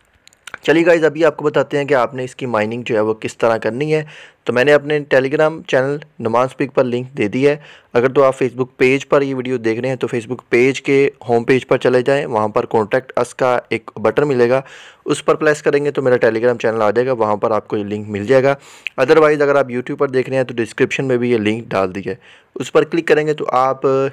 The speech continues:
इनके ये Telegram बूट पर आ जाएंगे, मेमेफाई कॉइन। तो यहाँ पर नीचे आपको स्टार्ट का बटन मिल जाएगा, तो आपने सिंपल ये स्टार्ट वाले बटन पर क्लिक कर देना है। जैसे ही आप ये स्टार्ट वाले बटन पर क्लिक करेंगे तो यहाँ पर आपको play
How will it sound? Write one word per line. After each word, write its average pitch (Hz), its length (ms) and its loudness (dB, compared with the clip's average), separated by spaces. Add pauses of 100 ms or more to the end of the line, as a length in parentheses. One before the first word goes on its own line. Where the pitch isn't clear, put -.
(160)
इनके 127 240 -4
ये 127 120 2
Telegram 120 540 0
बूट 127 220 -2
पर 139 140 0
आ 123 100 2
जाएंगे, 135 280 -4
मेमेफाई 113 680 -2
कॉइन। 143 320 0 (460)
तो 135 60 2
यहाँ 147 160 2
पर 156 140 0
नीचे 151 220 -6
आपको 139 240 0
स्टार्ट 120 340 0
का 131 80 -2
बटन 120 260 -4
मिल 107 140 -4
जाएगा, 123 320 4
तो - 180 -6
आपने 113 360 -2
सिंपल 123 400 0
ये 135 160 2
स्टार्ट 117 420 0
वाले 117 180 -4
बटन 104 260 -8
पर 123 180 0
क्लिक 110 280 -6
कर 98 120 -4
देना 95 200 -10
है। - 120 -12 (680)
जैसे 131 220 0
ही 175 60 2
आप 151 220 2
ये 156 400 0
स्टार्ट 123 300 0
वाले 131 180 -6
बटन 123 240 -6
पर 123 120 -2
क्लिक 143 240 -4
करेंगे 127 280 2
तो 123 100 -6
यहाँ 104 220 0
पर 120 160 0
आपको 139 340 -2 (440)
play 147 280 2